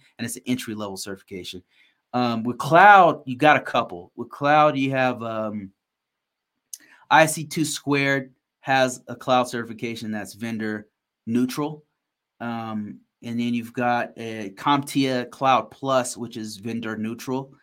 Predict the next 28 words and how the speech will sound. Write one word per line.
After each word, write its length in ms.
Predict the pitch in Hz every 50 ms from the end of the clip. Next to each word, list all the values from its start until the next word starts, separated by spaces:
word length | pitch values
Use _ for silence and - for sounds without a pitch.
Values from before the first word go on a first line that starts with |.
| _ _ _ _ 131
Rem-, 240 | 131 127 131 127 135
what 160 | 135 135 156
that 160 | 165 170 175 165
means, 280 | 160 156 147 135 -
like, 260 | 139 127 127 127 - _ _ _
it 160 | - 135 143
doesn't 260 | 139 160 160 147 151 143
matter 380 | 143 143 143 139 139 131 123
if, 160 | 120 117 117 - _ _ _ -
if 140 | 117 117 117
the 100 | 120 107
vendor, 520 | 104 110 120 120 117 117 113 113 - - _
if 120 | - 120 110
Microsoft 520 | 117 123 123 120 123 - - 117 131 131
says, 240 | - 120 110 110 - _ _ _ _ _ _ _ _ _ -
"The 540 | 117 131 131 127 127 120 120 120 120 120 120
A 200 | - 156 180 185
Z 320 | 175 139 143 185 185 175 165
nine 280 | 156 160 160 165 160
hundred 480 | 151 165 170 160 151 147 151 151 147 147
cloud 300 | - - 156 156 151 151
certification 560 | 156 151 147 143 - 156 147 143 143 143 131
no 140 | 131 135 139
longer 400 | 135 135 131 131 131 120 127 123
exists, 600 | 117 110 107 110 127 131 127 127 - - - - _ _ _ _ -
and 100 | 113 113
we've, 240 | 117 131 135 127 123
we've 260 | 120 127 131 127